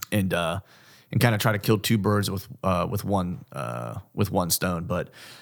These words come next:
uh, with that, not a whole lot from a, a deer hunting perspective to report, just a lot of jujitsu going on. So we're just gonna go ahead and jump into, uh, jump into today's show. Have my buddy, uh, Travis Keith on. You guys might remember him. It's probably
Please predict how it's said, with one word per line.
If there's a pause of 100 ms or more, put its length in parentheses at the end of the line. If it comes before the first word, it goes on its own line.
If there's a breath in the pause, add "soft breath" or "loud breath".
(120 loud breath)
uh,
with
that,
not
a
whole
lot
from
a,
a
deer
hunting
perspective
to
report,
just
a
lot
of
jujitsu
going
on.
So
we're
just
gonna
go
ahead
and
jump
into,
uh,
jump
into
today's
show. (420 loud breath)
Have
my
buddy,
uh,
Travis
Keith
on.
You
guys
might
remember
him.
It's
probably